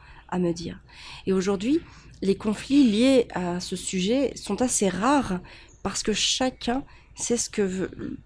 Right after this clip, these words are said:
ce que veut l'autre et ce dont l'autre a besoin. Et le fait d'en parler à cœur ouvert nous a vraiment permis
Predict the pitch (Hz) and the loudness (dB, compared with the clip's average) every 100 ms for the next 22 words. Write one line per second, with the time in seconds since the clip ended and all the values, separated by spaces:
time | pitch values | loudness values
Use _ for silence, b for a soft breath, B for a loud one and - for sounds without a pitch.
0 | - - - 208 185 196 285 262 180 214 | -14 -10 -2 2 2 4 6 6 4 4
1 | 247 - - - 185 214 185 190 190 190 | 2 -2 -8 -4 -2 -2 0 0 0 4
2 | 247 262 - - - 190 175 180 175 156 | 6 6 2 -6 -4 -2 0 0 0 -2
3 | B B B B - 190 208 294 285 196 | B B B B -4 -2 0 2 0 0
4 | 185 - 208 196 220 262 196 - 190 185 | -4 -2 -2 0 2 2 0 -4 -4 -2
5 | 208 240 190 185 175 180 185 254 254 247 | -2 -2 -2 -4 -4 -6 0 2 4 2
6 | 226 196 196 | -2 -2 -2